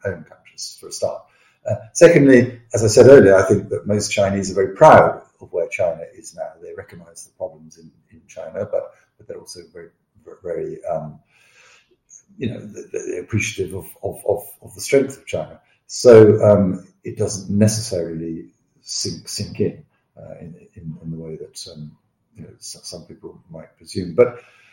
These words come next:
um, you know, how important is it to Xi? Of course it's important, but there are many other ways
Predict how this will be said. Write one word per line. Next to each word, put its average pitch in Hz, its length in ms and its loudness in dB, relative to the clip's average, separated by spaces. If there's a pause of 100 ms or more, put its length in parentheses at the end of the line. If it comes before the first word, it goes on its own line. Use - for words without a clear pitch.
(200)
um, 143 340 8 (100)
you 151 60 4
know, - 260 4
how 170 260 8
important 147 420 6
is 123 120 -4
it 120 120 -4
to - 80 -12
Xi? 156 760 -2
Of - 120 -14
course - 240 2
it's - 240 -14
important, 107 440 -2
but 98 80 -8
there 127 120 2
are 139 80 4
many 160 260 4
other 127 260 6
ways 110 840 6